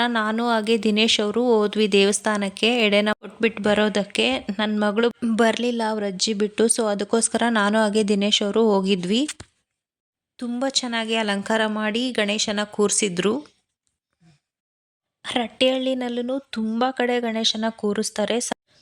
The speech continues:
ಕ್ರಾಂತಿವೀರ ಸಂಗೊಳ್ಳಿ ರಾಯಣ್ಣ ಸರ್ಕಲಲ್ಲೂ ಕೂಡ ಹಿಂದೂ ಮಹಾಸಭಾ ಗಣಪತಿಯನ್ನ ಕೂರಿಸಿದ್ದಾರೆ. So, ಕೊನೆಯಲ್ಲಿ ನಿಮ್ಗೆ ಅದನ್ನು ತೋರಿಸ್ತೀನಿ.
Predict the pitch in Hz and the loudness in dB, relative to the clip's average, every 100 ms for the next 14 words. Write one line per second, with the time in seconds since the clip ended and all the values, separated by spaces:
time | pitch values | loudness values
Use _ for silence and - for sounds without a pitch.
0 | _ - 254 220 247 262 262 247 247 247 | _ -2 -2 0 -2 0 2 4 2 2
1 | 220 214 233 240 233 226 226 233 226 214 | 0 2 2 2 2 0 -2 -2 -2 0
2 | 220 214 214 220 - 208 233 220 214 220 | 0 2 0 -2 0 2 2 0 0 0
3 | 240 226 226 240 - 196 208 214 202 202 | 2 2 0 0 0 0 2 2 -2 -2
4 | 208 214 202 214 - 196 196 214 196 190 | -2 -2 0 -2 2 0 2 2 4 4
5 | 240 - 220 196 _ _ - 240 247 262 | 2 2 0 -2 _ _ -6 -2 0 0
6 | 247 240 233 226 233 202 214 226 226 208 | 0 -4 -2 0 0 2 0 0 2 4
7 | 226 - 220 202 | 2 0 0 2